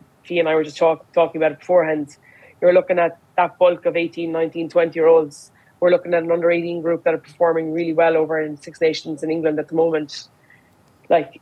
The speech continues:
it, it's there. It's just that it's not, we're just missing that group of twenty-three, twenty-four, twenty-five year olds that have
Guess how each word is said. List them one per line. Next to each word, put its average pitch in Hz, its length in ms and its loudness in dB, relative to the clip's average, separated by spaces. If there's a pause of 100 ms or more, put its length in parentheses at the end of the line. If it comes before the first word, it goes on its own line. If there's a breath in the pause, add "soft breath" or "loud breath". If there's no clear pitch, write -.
(100)
it, - 140 -16
it's - 280 -8
there. 185 480 2
It's 156 220 -6
just 175 240 0
that 165 140 2
it's 165 260 -6
not, 175 500 -2
we're 175 200 0
just 170 240 -14
missing 185 400 -4
that 170 200 -2
group 175 280 -2
of 170 160 -2
twenty-three, 170 460 -4
twenty-four, 170 420 0
twenty-five 165 420 -2
year 165 80 -4
olds 156 220 0
that 160 100 0
have 160 140 -6